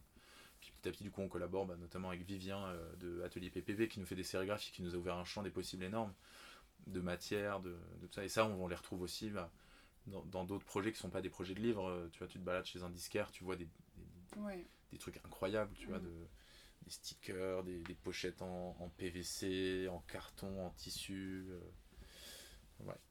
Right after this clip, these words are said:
Speaker 1: plein de trucs. Et puis pour la typo, pas mal de vitrines, ça c'est vraiment le truc qui m'inspire le plus dans le processus
Speaker 2: Ok.
Speaker 1: créatif, c'est vraiment les vitrines, euh,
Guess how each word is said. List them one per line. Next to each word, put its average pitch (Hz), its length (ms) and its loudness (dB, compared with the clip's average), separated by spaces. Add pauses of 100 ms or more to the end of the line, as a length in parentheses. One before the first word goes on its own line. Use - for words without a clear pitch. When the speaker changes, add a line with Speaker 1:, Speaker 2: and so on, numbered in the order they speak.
(140)
Speaker 1:
plein 98 140 0
de 95 40 -2
trucs. - 280 -12 (720)
Et 104 60 0
puis - 140 -4
pour 101 120 6
la 92 80 12
typo, 117 280 6
pas 120 160 8
mal 123 200 6
de 110 80 2
vitrines, 110 420 0
ça 98 120 -2
c'est 95 100 0
vraiment 101 100 4
le 101 40 -2
truc - 140 -12
qui 101 80 -2
m'inspire 95 260 0
le 92 100 0
plus 104 160 -4
dans 98 80 2
le 90 60 2
processus 95 340 0
Speaker 2:
Ok. 233 60 -2
Speaker 1:
créatif, 98 340 2
c'est - 140 -4
vraiment 95 120 0
les 90 120 0
vitrines, 92 420 -4
euh, 85 300 -4